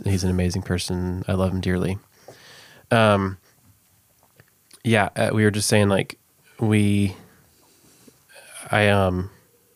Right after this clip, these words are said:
I wanna be more picky about production stuff because I've just gotten to a point where I, I just, like, dread doing the stuff where I'm carrying all the, like, creative decisions.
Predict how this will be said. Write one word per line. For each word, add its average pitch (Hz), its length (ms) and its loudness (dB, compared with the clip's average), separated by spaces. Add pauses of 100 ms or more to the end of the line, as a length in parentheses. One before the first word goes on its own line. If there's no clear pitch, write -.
(140)
I 95 80 2
wanna 101 220 4
be 98 180 -2
more 92 160 2
picky 98 320 -4
about 92 220 0
production 92 420 -2
stuff - 320 -4
because 92 480 -6 (640)
I've 104 120 -2
just 101 100 -6
gotten 98 160 2
to 107 80 0
a 101 60 2
point 107 260 2
where 98 260 2
I, 98 440 2 (1400)
I 101 140 2
just, 104 360 -2 (420)
like, - 360 -6 (380)
dread 101 540 2
doing 98 440 0
the 90 60 -6
stuff - 420 0
where 92 120 2
I'm 90 180 0
carrying 92 340 0
all 90 140 2
the, 92 180 0
like, 95 200 0
creative 95 420 0
decisions. 110 720 -2